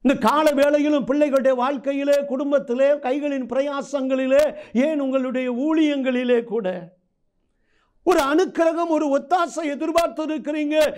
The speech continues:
நான் ஜெபித்து ஜெபித்து பார்க்கிறேனே. வேதம் சொல்லுகிறது, "நெடுங்காலமாய்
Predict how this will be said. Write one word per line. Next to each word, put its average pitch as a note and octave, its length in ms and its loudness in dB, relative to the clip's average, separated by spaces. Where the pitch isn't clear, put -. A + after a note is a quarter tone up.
நான் C4+ 220 0
ஜெபித்து C4+ 460 -4
ஜெபித்து E4 480 -6
பார்க்கிறேனே. C#4 960 -4
வேதம் A3+ 420 2
சொல்லுகிறது, A#3 580 2
"நெடுங்காலமாய் C4 1040 0